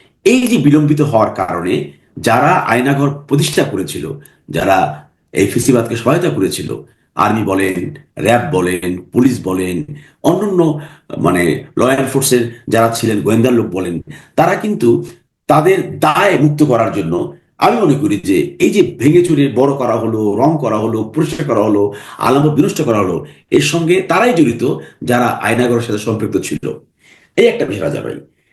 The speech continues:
ডিজিএফআই এবং র্যাবের এই যে আপনার আয়নাঘরগুলো যখন সেখানে দেখতে গেলেন, সেখানে আপনার দুটি পত্রিক-, দুটি নি-,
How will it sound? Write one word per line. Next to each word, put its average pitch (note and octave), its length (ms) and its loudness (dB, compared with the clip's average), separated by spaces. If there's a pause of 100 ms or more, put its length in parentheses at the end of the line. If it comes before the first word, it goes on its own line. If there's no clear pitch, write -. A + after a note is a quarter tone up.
(180)
ডিজিএফআই G3 580 2
এবং C#3+ 220 4
র্যাবের D3 540 0 (220)
এই C#3 160 4
যে C#3 420 2
আপনার - 340 -2
আয়নাঘরগুলো C3+ 800 2 (240)
যখন B2 420 -4 (120)
সেখানে A2 460 -4
দেখতে G#2 360 0
গেলেন, E2 340 -4 (260)
সেখানে D3 560 0 (840)
আপনার A2 260 -2
দুটি D3+ 160 2
পত্রিক-, B2 480 -2
দুটি D3+ 340 2
নি-, B2+ 180 2